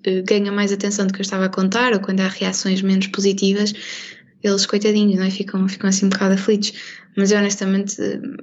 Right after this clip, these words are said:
acho que, pronto, se eu, se eu acredito naquilo que eu digo, se eu digo com bom ímpeto, ahm, se digo da forma que me parece mais, ahm, interessante de o fazer, mas sem, sem entrar aqui,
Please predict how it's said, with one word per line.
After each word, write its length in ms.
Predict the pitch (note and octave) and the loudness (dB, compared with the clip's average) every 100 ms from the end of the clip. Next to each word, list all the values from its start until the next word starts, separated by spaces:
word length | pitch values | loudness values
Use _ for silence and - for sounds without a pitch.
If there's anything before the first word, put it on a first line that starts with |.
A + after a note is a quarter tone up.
| - _ _ - | -18 _ _ -12
acho 140 | - | -10
que, 120 | A2 | -10
pronto, 320 | G#2 - - - | -10 -10 -8 -8
se 260 | - - | -6 -2
eu, 240 | G3 - G#3 | -4 -2 0
se 120 | G#3+ | 2
eu 60 | G#3 | 2
acredito 440 | G#3 G#3 A3 A3 | 2 0 0 -2
naquilo 240 | G3+ G3+ | -4 -4
que 100 | G3 | 0
eu 60 | G3 | 0
digo, 240 | F#3+ F#3+ | 0 0
se 160 | F#3+ G3 | -2 0
eu 60 | F#3+ | 0
digo 160 | G3+ | 0
com 160 | G#3 G#3 | 0 0
bom 180 | G3+ G3 | 2 2
ímpeto, 400 | G3 G3 - - - - - - - | -2 -4 -8 -16 -18 -20 -20 -20 -12
ahm, 840 | F#3+ F3+ E3+ F3 F3 F3 F3 E3+ - - - - | -8 -6 -4 -2 0 0 0 0 -2 -6 -8 -6
se 960 | - - - - F#3 F#3 F3+ F3+ F3+ F#3+ F#3+ - - | -4 -2 -4 2 2 4 2 2 0 -2 -8 -16 -2
digo 240 | F#3 G3+ | 2 2
da 100 | G3 | 2
forma 340 | G3 G3 F#3+ F#3+ | 2 0 2 0
que 120 | G3 | 0
me 60 | F#3+ | -4
parece 600 | F#3 F3+ F#3 - - F#3+ | -4 -4 -6 -8 -8 -6
mais, 420 | F3 F3 - - - | -6 -4 -6 -8 -6
ahm, 520 | F#3 F3 F3 F3 F#3+ - - - - | -4 -2 -2 -2 -4 -6 -18 -6 2
interessante 520 | F#3+ F#3+ - F#3 F#3 | 4 4 0 0 0
de 40 | |
o 40 | F#3+ | -2
fazer, 440 | - F3+ F#3 A3+ | -2 0 0 2
mas 420 | G3+ F#3 - - - - - - | 2 0 -2 -6 -10 -16 -18 -10
sem, 600 | - G3+ F#3 F#3 F3 - | -2 2 2 2 0 -2
sem 260 | - - F#3+ | -2 2 2
entrar 280 | F#3+ F#3+ F#3 | 2 2 0
aqui, 340 | F#3 G3 F#3 | 0 0 0